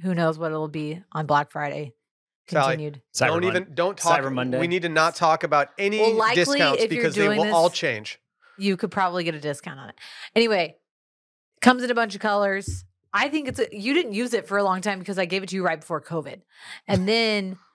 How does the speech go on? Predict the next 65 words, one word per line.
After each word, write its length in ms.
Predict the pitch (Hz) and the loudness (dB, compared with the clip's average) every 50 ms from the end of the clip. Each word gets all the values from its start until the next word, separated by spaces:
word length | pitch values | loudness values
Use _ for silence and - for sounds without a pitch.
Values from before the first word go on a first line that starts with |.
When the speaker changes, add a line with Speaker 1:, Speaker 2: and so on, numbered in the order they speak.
| _ _ _ _ _ | _ _ _ _ _
Speaker 1:
now 240 | 180 196 196 214 247 | 2 2 2 2 0
you 240 | 233 220 214 196 165 | -2 -4 -4 -6 -4
bring 220 | 147 180 190 202 | -4 -4 -4 -4
it 80 | 202 175 | -4 -4
to 80 | 185 | -2
golf 240 | 185 208 220 196 165 | 0 0 0 0 0
every 220 | 175 165 156 165 165 | -2 -2 -2 -4 -4
time. 280 | 196 196 185 - - _ _ - - - - - - - - _ _ | -4 -6 -6 -10 -16 _ _ -20 -20 -20 -20 -20 -20 -20 -20 _ _
Speaker 2:
I 100 | 165 175 | 0 0
can 260 | 175 - 214 220 226 220 | 2 4 4 4 4 2
confirm 360 | 226 208 - - 185 175 170 | -2 -6 -2 0 0 0 2
that 80 | 170 147 | 0 -4
this 60 | 131 | -4
is 100 | 151 143 | -8 -8
a 60 | 143 135 | -8 -4
great 260 | 131 131 127 123 - | -2 0 0 0 -2
gift. 240 | 131 117 113 - 151 | -4 -6 -6 -4 -2
I 120 | 147 143 | -2 -2
do 160 | 139 127 160 180 | -2 -2 -4 -2
use 200 | 185 185 175 175 | -2 -2 -2 0
it 60 | 180 | 0
a 40 | 165 | 0
lot, 360 | 147 139 139 135 135 135 - 143 | 2 4 4 4 2 0 -2 -4
mostly 340 | 139 143 139 - - 156 139 | -4 -4 -4 -6 -8 -10 -10
for 120 | - 151 | -10 -8
golf, 420 | 127 127 123 120 117 117 - - - | -4 -2 0 0 0 -2 -4 -8 -8
but 220 | 139 135 135 127 139 | -4 -4 -4 -4 -4
it's 120 | 139 123 | -8 -14
very 340 | 131 123 139 147 160 180 190 | -6 -2 2 4 4 4 2
easy 320 | 175 165 160 147 156 156 | 0 -4 -6 -6 -8 -8
to 100 | 135 135 | -8 -10
just 260 | 123 139 139 - - _ | -10 -10 -10 -12 -12 _
put 180 | - 175 185 - | -8 -6 -6 -4
stuff 320 | - 185 170 165 - - | -2 -2 -2 -2 -2 -4
in, 260 | 147 139 131 139 139 - _ _ _ _ _ | -4 -4 -4 -6 -8 -12 _ _ _ _ _
throw 240 | _ - 156 156 160 | _ 0 0 2 2
in 40 | 165 | 2
the 60 | 160 | 2
back 280 | 139 160 151 151 151 - | 2 4 4 4 2 0
of 40 | |
your 140 | 156 151 143 | -4 -8 -4
car, 240 | - 151 139 135 135 | -2 0 0 2 0
and 160 | 127 139 135 | 0 -2 -2
not 200 | 139 139 127 - | -2 -4 -4 -4
think 200 | - 147 151 151 | -6 -8 -8 -4
about 220 | 180 175 185 190 214 | 0 2 2 2 2
it. 120 | 220 - | 0 -2
I 120 | - 147 143 | -4 -4 -4
recently 500 | 139 143 165 170 165 - 208 202 190 175 | -4 -4 -6 -8 -8 -8 -8 -8 -8 -8
did 160 | 151 156 139 | -8 -6 -2
not 220 | 160 156 160 156 | -2 -2 -2 -2
take 200 | - - 160 151 | -4 -8 -8 -6
it 60 | 170 175 | -4 -4
out 60 | 175 175 | -4 -4
of 40 | |
the 60 | 170 160 | -4 -4
back 220 | 180 175 180 - | -4 -4 -4 -4
of 60 | 190 | -6
my 80 | 185 185 | -8 -8
car 220 | - - 180 175 | -4 -4 -2 -2
because 200 | 170 160 - - | -2 -4 -6 -4
I 80 | 147 135 | -4 -4
forgot 320 | - 139 123 123 120 131 | -4 -4 -4 -2 -2 -2
about 280 | 143 139 151 156 160 175 | -2 -2 -2 -2 0 0
it, 180 | 175 170 - | -2 -2 -4